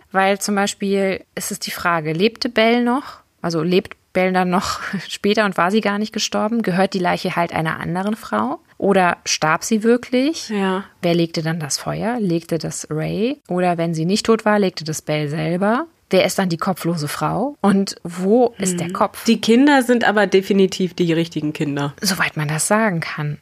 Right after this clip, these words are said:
Speaker 1: Aber natürlich hat man keine Genanalysen durchführen können.
Speaker 2: Nee, genau.
Speaker 1: Es scheint ja sowieso, das ist das wahrscheinlichste Szenario, glaube ich,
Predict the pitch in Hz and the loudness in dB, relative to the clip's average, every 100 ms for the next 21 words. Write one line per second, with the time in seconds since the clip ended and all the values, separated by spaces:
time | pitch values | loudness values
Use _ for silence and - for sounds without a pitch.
0 | - 165 180 170 190 185 180 170 165 - | -4 0 0 2 0 -2 -2 -4 -2 -2
1 | 180 180 180 180 - - 175 175 - 170 | -2 0 0 -2 -4 -6 -2 0 0 0
2 | 160 156 156 147 151 - - 156 - 156 | 0 0 -2 -4 -4 -2 -2 -2 -4 -4
3 | 190 190 190 208 208 190 180 175 180 190 | 2 4 6 4 0 -2 0 2 2 2
4 | 190 175 175 175 170 175 226 254 _ - | 0 0 0 0 0 2 2 2 _ -6
5 | 160 190 - 175 165 - 160 196 - 202 | -4 -2 -4 -2 -2 -2 0 0 0 -2
6 | 202 196 196 196 190 180 180 180 185 | 0 0 0 0 0 0 0 -2 -4